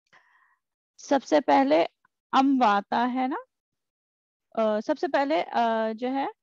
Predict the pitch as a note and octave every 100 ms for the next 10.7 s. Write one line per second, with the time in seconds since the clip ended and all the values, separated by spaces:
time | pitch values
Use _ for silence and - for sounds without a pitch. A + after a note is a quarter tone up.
0 | _ _ - C4 B3+ B3 C4+ A#3+ A#3 C4+
1 | C4 E4 C#5+ A#4 B3 A3+ B3 B3 C4+ C4
2 | A#3+ A#3 A3+ A#3 A#3+ A3+ - A3 A3 A3
3 | A#3+ C4 F4+ _ _ _ - G#3+ G#3+ A3
4 | A3 G#3 G#3+ C4+ C#4+ - _ _ _ _
5 | _ _ _ _ _ F#3+ F#3 F#3+ F#3 F#3
6 | - _ _ - G#3 G3 A3 G#3 F#3+ G3
7 | _ _ _ _ _ _ _ _ _ _
8 | _ _ _ _ _ _ _ _ _ _
9 | _ _ - C#4 C4+ A#3 G#3+ B3+ C4+ C#4+
10 | E4 D4 B3+ G#3+ G#3+ -